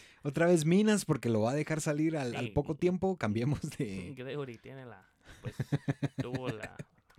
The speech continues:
Speaker 1: la, l-, el infortunio de haber creído en esta persona con apariencia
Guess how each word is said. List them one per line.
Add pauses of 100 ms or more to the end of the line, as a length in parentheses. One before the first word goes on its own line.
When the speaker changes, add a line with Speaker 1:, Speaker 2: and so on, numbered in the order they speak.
(680)
Speaker 1:
la, (100)
l-,
el
infortunio
de
haber (960)
creído
en
esta
persona
con
apariencia